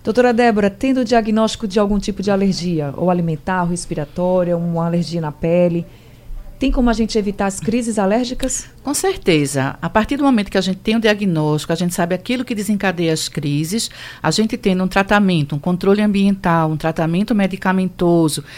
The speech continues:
Speaker 2: e algumas outras medidas, como hidratação da pele, evitar o contato com alérgenos, imunoterapia,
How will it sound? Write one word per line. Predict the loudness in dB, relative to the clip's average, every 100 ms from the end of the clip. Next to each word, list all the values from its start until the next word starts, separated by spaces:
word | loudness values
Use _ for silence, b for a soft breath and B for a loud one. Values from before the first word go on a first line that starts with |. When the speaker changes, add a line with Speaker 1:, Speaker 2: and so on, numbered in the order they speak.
| B B
Speaker 2:
e | 0
algumas | 2 4
outras | 2 2 2
medidas, | 0 2 2 2 0 -2
como | -2 -2
hidratação | -2 -2 -2 -2 0
da | 2 0
pele, | 0 2 4 4 2 -2 -8 B B
evitar | -2 0 2
o | 2
contato | 2 0 0 -2
com | 0
alérgenos, | 0 2 4 4 2 0 0
imunoterapia, | 0 2 0 0 0 -2 -2 0 2